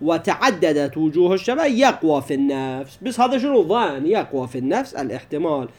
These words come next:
حتى يكون ظنا ويقرب من اليقين ثمانين بالمية. والقيافة من هذا الباب، علم القيافة اللي من الملامح وحالات الوجه،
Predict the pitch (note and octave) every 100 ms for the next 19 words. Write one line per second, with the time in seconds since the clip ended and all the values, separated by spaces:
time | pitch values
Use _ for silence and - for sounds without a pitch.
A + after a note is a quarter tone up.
0 | - - A#3 A#3+ G3 D#3 D3 C#3 B3 C4+
1 | A3 A3 E3 B2+ A#2 A#2 A#2 - - C#3
2 | E3 A#3 C4 F#3 E3+ F#3 B3 B3 F3+ C#3+
3 | - D#3 C#3 C3+ D#3+ D#3+ D3 B2 A#2 A#2
4 | B2 C#3+ F3 E3 G3 G3 G3+ C#4 A#3 F#3
5 | F3+ C#3 B2 B2 A#2+ A#2 - - _ _
6 | _ - D4 B3+ G3+ G3 F#3 D#3+ C#3+ D#3+
7 | F3+ G3+ E3 D#3 - - - - - -
8 | - - - - E3+ E3+ F3 E3 D#3+ D#3+
9 | F#3+ F#3 F3 D#3 D3 C#3+ D3 C3 - C3+
10 | E3 D#3+ D#3 C#3 D3 F3 D#3+ D3+ C#3+ C#3+